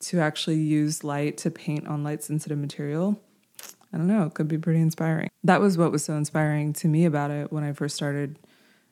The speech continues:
doing film photography, because, um, it really wasn't even about, like, the nostalgia of film or anything like that. It really wasn't about that for me. It was really just because I wanted to work with my hands, and I sort of wanted to sculpt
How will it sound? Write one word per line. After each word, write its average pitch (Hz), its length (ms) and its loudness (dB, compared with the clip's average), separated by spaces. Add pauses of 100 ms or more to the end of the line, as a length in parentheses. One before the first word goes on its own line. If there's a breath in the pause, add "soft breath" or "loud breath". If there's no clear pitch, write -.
doing 151 260 2
film 156 200 -2
photography, - 540 -4
because, 156 720 0
um, 156 420 -2 (120)
it 180 180 2
really 196 180 6
wasn't 190 320 6
even 160 200 6
about, 156 560 2 (560 soft breath)
like, 147 460 0 (180)
the 170 80 4
nostalgia 170 840 4
of 156 80 -4
film 165 380 4
or 156 60 2
anything 147 300 0
like 147 220 -2
that. 147 320 0
It 151 80 0
really 160 280 2
wasn't 165 220 4
about 147 220 2
that 143 160 -4
for 165 80 0
me. 147 140 2
It 147 40 -2
was 147 160 0
really 170 220 6
just 165 340 -6
because 160 500 0
I - 100 -4
wanted 151 280 0
to - 80 -6
work 151 200 -2
with 165 120 -4
my 143 120 -4
hands, 156 320 0
and 156 80 -4
I 151 80 -4
sort 160 220 2
of 151 120 -2
wanted 151 300 0
to 165 100 -4
sculpt - 640 -6